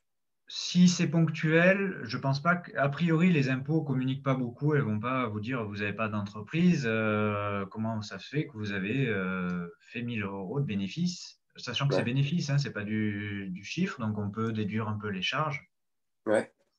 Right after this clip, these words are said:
Speaker 1: Euh,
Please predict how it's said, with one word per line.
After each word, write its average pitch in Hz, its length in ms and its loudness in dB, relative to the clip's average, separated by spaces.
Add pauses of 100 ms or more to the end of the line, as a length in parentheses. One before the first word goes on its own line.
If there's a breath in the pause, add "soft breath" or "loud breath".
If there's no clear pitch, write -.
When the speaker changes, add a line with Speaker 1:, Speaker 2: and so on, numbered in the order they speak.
(1600 soft breath)
Speaker 1:
Euh, 120 760 2